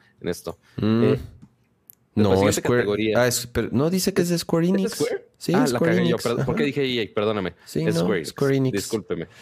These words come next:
Speaker 2: Eh,
Speaker 1: Ahora sí.
Speaker 2: Best Performance. Erika Morris as Alex Chen de Life is Strange. Giancarlo Esposito
Speaker 1: Ujú.
Speaker 2: de Antón Castillo, que es de Far Cry seis, que yo
Speaker 1: Ujú.
Speaker 2: pensé que iba a ganar él.
Speaker 1: Ok.
Speaker 2: Eh,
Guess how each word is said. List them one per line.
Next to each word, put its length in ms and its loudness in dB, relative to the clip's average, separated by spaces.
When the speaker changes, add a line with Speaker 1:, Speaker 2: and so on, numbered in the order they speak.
Speaker 2:
Eh, 600 2
Speaker 1:
Ahora 160 -2
sí. 80 2
Speaker 2:
Best 220 0
Performance. 1040 0
Erika 320 2
Morris 440 2
as 200 0
Alex 360 0
Chen 300 2
de 100 0
Life 300 2
is 140 -2
Strange. 680 -2
Giancarlo 460 2
Esposito 640 0
Speaker 1:
Ujú. 80 0
Speaker 2:
de 80 2
Antón 260 0
Castillo, 520 0
que 80 -2
es 60 -2
de 80 -2
Far 200 0
Cry 200 0
seis, 280 -2
que 200 -2
yo 440 2
Speaker 1:
Ujú. 80 -20
Speaker 2:
pensé 360 -2
que 120 -2
iba 180 2
a 20 -2
ganar 300 0
él. 280 0
Speaker 1:
Ok. 80 -6
Speaker 2:
Eh, 760 4